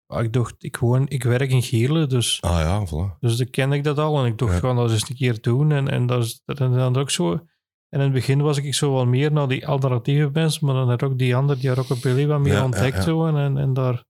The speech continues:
Speaker 2: Ja, ik vind dat echt wel heel, heel tof, de-, die, die combinatie van, van die, die verschillende stijlen.
Speaker 1: Ja, en ik
Speaker 2: Eh.
Speaker 1: denk echt dat dat een... een, een, ah, ik kom niet op mijn woorden, maar ja, dat een, een, een,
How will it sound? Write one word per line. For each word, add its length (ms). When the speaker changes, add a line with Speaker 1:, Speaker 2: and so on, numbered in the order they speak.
Speaker 2:
Ja, 220
ik 120
vind 120
dat 100
echt 160
wel 160
heel, 180
heel 280
tof, 500
de-, 320
die, 220
die 120
combinatie 840
van, 340
van 240
die, 320
die 140
verschillende 440
stijlen. 380
Speaker 1:
Ja, 40
en 120
ik 160
Speaker 2:
Eh. 180
Speaker 1:
denk 280
echt 220
dat 100
dat 160
een... 80
een, 380
een, 400
ah, 180
ik 140
kom 160
niet 140
op 60
mijn 120
woorden, 320
maar 300
ja, 80
dat 180
een, 460
een, 240
een, 240